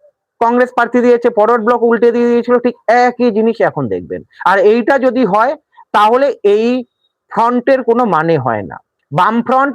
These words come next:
এমনি আপনারা জানেন সিপিআইএমএল লিবারেশন দলটা বলেছিল বামফ্রন্ট তুলে দেওয়া উচিত, বামফ্রন্ট নামটা চেঞ্জ করে দেওয়া উচিত, আর মানুষ এটা নিচ্ছে না। আর কোথাও না কোথাও আমি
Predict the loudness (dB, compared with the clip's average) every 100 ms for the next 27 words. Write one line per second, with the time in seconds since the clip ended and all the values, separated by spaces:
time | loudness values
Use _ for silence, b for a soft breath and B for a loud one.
0 | 0 0 2 2 2 2 0 0 -2 0
1 | 0 0 -4 -2 -4 0 0 2 2 2
2 | 0 2 2 2 0 -2 -6 b b -2
3 | 0 2 2 0 0 -2 0 0 0 0
4 | -2 0 0 2 0 0 0 -2 -2 -2
5 | -2 -2 0 2 2 2 0 -2 -4 -6
6 | B B -4 -2 -2 -2 -2 -2 -2 -2
7 | 0 -2 0 0 0 0 0 2 2 0
8 | 0 -4 -4 B B B 0 0 2 0
9 | 0 0 0 0 -2 -4 -2 0 -2 B
10 | -4 0 -2 0 0 0 0 -2 0 0
11 | -2 B 0 0 2 2 2